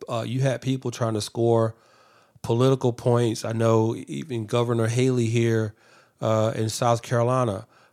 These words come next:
um, it was a political issue for her. Um, and, and people are still trying to make that a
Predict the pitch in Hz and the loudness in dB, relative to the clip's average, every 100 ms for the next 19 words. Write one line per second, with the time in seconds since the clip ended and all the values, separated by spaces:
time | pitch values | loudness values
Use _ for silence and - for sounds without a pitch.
0 | - 110 104 101 - 123 123 113 - 117 | -6 -2 -2 -2 -4 -2 -2 -4 -6 -2
1 | 127 135 123 117 - 123 120 120 110 - | 0 0 0 0 0 -4 -2 -4 -4 -4
2 | 107 104 139 92 - _ - _ 110 110 | -2 0 0 0 -8 _ -20 _ 0 2
3 | 107 104 104 - 117 113 123 113 123 143 | 2 2 -2 -4 -6 -4 -4 -6 -2 -2
4 | 131 110 - 139 139 - 123 113 113 123 | -2 -4 0 2 2 2 2 2 2 2
5 | 127 - 117 110 107 _ _ _ _ _ | 0 -2 -2 0 -4 _ _ _ _ _
6 | _ _ _ 120 113 113 | _ _ _ -2 0 0